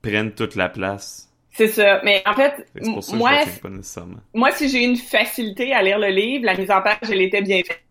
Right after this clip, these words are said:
Speaker 2: C'est un succès, donc je vais juste pas m'en rappeler particulièrement. Ah, la mise en page était particulièrement belle. L'exemple négatif que j'ai, c'est un jeu, c'est moins pire que celui que t'as décrit, Étienne, là. Euh, c'est Lacuna,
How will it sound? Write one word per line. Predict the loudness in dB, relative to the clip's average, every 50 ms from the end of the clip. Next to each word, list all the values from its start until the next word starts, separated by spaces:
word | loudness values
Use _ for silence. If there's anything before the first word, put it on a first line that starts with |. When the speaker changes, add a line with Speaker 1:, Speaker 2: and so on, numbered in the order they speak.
| _ _ -12
Speaker 2:
C'est | -6 -4
un | -4 -4
succès, | -6 -8 -12 -12 -6 -2 0 0 2
donc | 0 0 -2 -4 -6 -10 _ -10
je | -10 -6 -2
vais | 0 0 0
juste | 0 -2 -6 -8 -8 -2
pas | 0 0 2
m'en | 4 4 4 4 4 2
rappeler | 2 2 0 0 0 -2 -6 -4 -2
particulièrement. | 0 0 -2 -2 -4 -10 -4 -2 0 0 0 0 0 0 0 2
Ah, | 4 4
la | 4 4 2
mise | 0 -2 -2 -2
en | -2 -2
page | -2 -4 -4
était | -4 -6 -8
particulièrement | -8 -8 -8 -8 -8 -8 -6 -6 -4 -4 -4 -4
belle. | -2 -2 -2 -2 -2 -4 -8 -12 -18 -20 -18 -10 -2
L'exemple | 0 2 2 2 4 4 4 4 4 2 2 0 2
négatif | 2 2 4 4 4 2 2 0 -4 -6 -6 -4
que | 0 0 0 0
j'ai, | 0 -2 -2 -2 -2 -4 -8
c'est | -8 -10 -10 -8 -8 -8 -6 -6
un | -6 -4 -4 -4 -4
jeu, | -4 -4 -4 -4 -4 -4 -4 -6 -8 -8
c'est | -4 -2 0
moins | 2 2 2
pire | 0 -2 -2 0
que | 0 0 2
celui | 2 0 -4 -4 -6
que |
t'as | -6 -6 -4
décrit, | -4 -4 -4 -4 -8
Étienne, | -8 -6 -6 -6 -6
là. | -6 -8 -10 -16 -20 -20 -20 -8 0 2
Euh, | 4 4 4 2 0 -4 -4
c'est | -2 0 0 2
Lacuna, | 2 2 2 0 -2 -4 -6 -4 -4 -4 -4 -6 -8